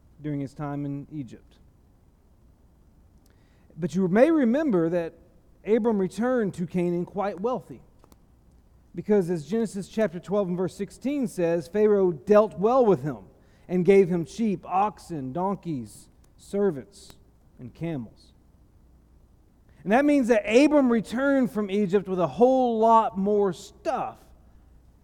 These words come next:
than he took with him to Egypt. But Abram wasn't the only one. If you look here in Genesis chapter thirteen, uh,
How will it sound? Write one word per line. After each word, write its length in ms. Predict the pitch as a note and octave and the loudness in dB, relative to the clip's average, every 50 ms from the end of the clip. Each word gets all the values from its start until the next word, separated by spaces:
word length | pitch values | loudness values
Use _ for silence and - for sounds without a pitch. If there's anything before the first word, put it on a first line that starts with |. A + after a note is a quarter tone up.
| _ _ _ _ _ _ _ _ _ - - _ | _ _ _ _ _ _ _ _ _ -20 -20 _
than 120 | - D3+ D#3+ | -10 -8 -8
he 80 | D3+ | -8
took 340 | - - - F#3 F3 - - | -8 -4 -6 -6 -6 -4 -6
with 220 | E3 F3 F#3+ - | -4 -4 -4 -4
him 200 | - B2+ A#2 G#2+ | -8 -10 -10 -10
to 100 | G2 A2 | -12 -12
Egypt. 460 | G#2+ A#2 G#2+ - - - - _ _ - _ _ _ - _ _ _ _ _ _ _ _ _ _ _ _ _ _ _ _ _ _ _ _ _ _ - | -14 -14 -14 -16 -20 -20 -20 _ _ -20 _ _ _ -20 _ _ _ _ _ _ _ _ _ _ _ _ _ _ _ _ _ _ _ _ _ _ -20
But 180 | - - - G3 | -20 -14 -4 -4
Abram 280 | B3 C#4 B3 C4+ A#3 | -4 -2 -2 -2 0
wasn't 280 | A3 A3+ G#3+ F#3+ G#3 F3 | 0 -2 -2 -2 -6 -8
the 140 | - G#3 F#3 | -6 -6 -4
only 220 | F3 E3+ E3+ E3+ | -4 -2 -4 -4
one. 300 | D#3+ D3+ D3 C3 A#2 G2+ - _ - _ _ _ _ _ _ _ _ _ _ - _ - - _ _ | -4 -4 -8 -8 -10 -12 -18 _ -20 _ _ _ _ _ _ _ _ _ _ -20 _ -20 -20 _ _
If 100 | - D#3+ | -8 -2
you 80 | F#3+ B3 | 0 0
look 120 | C#4+ - | 0 2
here 140 | - D4 C#4+ | 2 2 2
in 80 | B3 F#3+ | 2 0
Genesis 380 | G#3+ B3+ B3+ G#3 F3+ G#3+ F#3 | -2 -4 -4 -4 -6 -10 -10
chapter 240 | - A#3+ A#3+ G#3 F3+ | -4 -4 -4 -4 -4
thirteen, 600 | F3+ - A3 G#3+ G3+ - G3+ G#3+ G#3+ G#3+ G3+ G3+ | -4 -4 -4 -4 -4 -4 -4 -4 -4 -4 -4 -6
uh, 200 | - B2 F3 F3+ | -10 -14 -16 -16